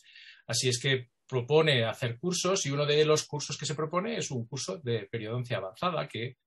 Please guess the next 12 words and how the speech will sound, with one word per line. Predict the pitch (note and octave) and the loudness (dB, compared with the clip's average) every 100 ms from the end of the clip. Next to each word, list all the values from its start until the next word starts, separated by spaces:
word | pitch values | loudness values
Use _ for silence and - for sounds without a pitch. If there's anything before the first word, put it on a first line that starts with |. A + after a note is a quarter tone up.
| _ - - _ | _ -20 -20 _
pues, | - G#2+ - | -10 -10 -6
tuve | A#2 A#2 A#2 A2+ A2 | -4 0 2 2 -2
el | A#2 | -4
placer | A#2+ A#2 C3+ B2+ B2 | -2 -2 0 0 2
de, | A#2 A2+ A2 A2 _ - | 0 -2 -4 -10 _ -8
de | A#2+ A#2 A2+ A2+ G#2+ | -2 -2 -2 -4 -4
recibir | A#2 A#2+ A#2+ C3 | -4 -2 -2 0
la, | B2 A2+ A2 A2 - - | 0 0 -2 -6 -12 -12
la | A#2 G#2 - - | -10 -10 -12 -6
petición | B2+ B2+ A#2+ C#3+ C3 | -2 0 0 0 2
de | A#2+ A2+ A2 | 2 0 0
diseñar | A#2 C3 B2 E3+ - | -2 2 4 4 2